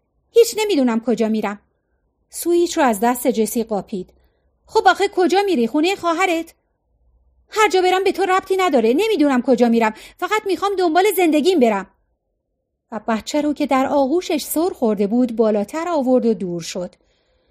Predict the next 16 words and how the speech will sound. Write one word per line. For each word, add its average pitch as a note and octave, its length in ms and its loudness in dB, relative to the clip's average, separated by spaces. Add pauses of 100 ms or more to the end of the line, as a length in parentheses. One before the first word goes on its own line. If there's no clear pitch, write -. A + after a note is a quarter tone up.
(140)
کالسکهٔ F4+ 680 0
بچه C#4 480 -2 (280)
و C#4 100 -2
ساک E4 380 0
پوشک C4 440 -2
رو C4 80 0
هم A#3+ 180 2
جا G3+ 240 2
گذاشت F#3 500 -6 (360)
و A#3+ 120 -2
بشقاب A3+ 440 0
یک A3+ 320 0
بار A#3 160 -4
مصرف B3 400 -4 (100)
ناهارش D4+ 460 -2
رو A3+ 140 0